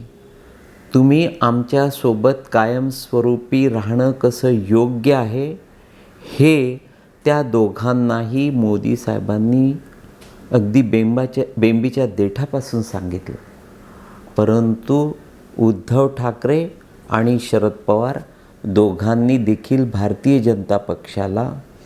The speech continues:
आणि नरेंद्र मोदी यांना, त्याचबरोबर राज्यातल्या देवेंद्र फडणवीस यांना किंवा आपल्या या राज्यातल्या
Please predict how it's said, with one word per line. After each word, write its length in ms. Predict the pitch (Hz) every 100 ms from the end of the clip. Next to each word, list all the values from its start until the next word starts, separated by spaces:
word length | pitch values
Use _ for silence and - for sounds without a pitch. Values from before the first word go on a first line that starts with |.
| - - - - - 120
आणि 240 | 127 135
नरेंद्र 480 | 117 101 101 101 98
मोदी 360 | 92 92 98 90
यांना, 380 | 87 90 110 139 - - - - - - - - - -
त्याचबरोबर 720 | 123 127 98 101 95 101 131 - - - -
राज्यातल्या 680 | 98 101 92 113 110 117 127
देवेंद्र 520 | 101 101 113 131 127
फडणवीस 640 | 127 107 104 98 95 95 -
यांना 400 | 90 87 98 135 - - - -
किंवा 180 | 214 214
आपल्या 260 | 208 175
या 160 | 190 185
राज्यातल्या 640 | 123 101 123 123 139 165